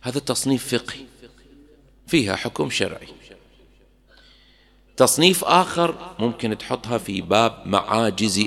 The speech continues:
أهل البيت صلوات الله وسلامه عليه. هذه معجزة عظيمة من معاجز الإمام زين العابدين سلام الله عليه.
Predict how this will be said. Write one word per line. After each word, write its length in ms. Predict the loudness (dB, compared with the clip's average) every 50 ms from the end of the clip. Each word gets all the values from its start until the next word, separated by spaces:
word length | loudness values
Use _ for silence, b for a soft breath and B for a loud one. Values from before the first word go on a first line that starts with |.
| -2 -4
أهل 260 | -8 -6 -4 0 0
البيت 760 | 0 0 0 2 2 2 2 2 0 -6 -10 -12 -12 -12 -12 -12 -10
صلوات 500 | -10 -8 -8 -6 -6 -6 -8 -8 -10 -14
الله 320 | -14 -12 -12 -12 -12 -14
وسلامه 320 | -16 -14 -14 -14 -14 -14 -18
عليه. 400 | -20 -20 -20 -20 -20 _ -20 _ _ _
هذه 240 | -12 -10 -8 -6 -4
معجزة 680 | -4 -2 -2 -2 -2 -2 -2 -2 0 0 0 -2 -2 -4 -4 -4
عظيمة 440 | -2 0 0 0 0 0 -2 -2
من 160 | -4 -4 -4 -4
معاجز 540 | -4 -4 -2 -2 -2 -2 -2 -4 -6 -6
الإمام 560 | -6 -8 -8 -8 -8 -6 -4 -4 -4 -4 -6 -8 -12 -18 -20 B B B B B B B B B B B B B
زين 340 | 4 6 8 8 8 8
العابدين 680 | 6 2 0 -2 -4 -4 -4 -6 -4 -2 0 0 0 -2
سلام 360 | -4 -6 -8 -8 -8 -10 -10
الله 240 | -10 -10 -12 -14 -14 -16 -20 -20
عليه. 280 | -20 -20 -20 -20 -20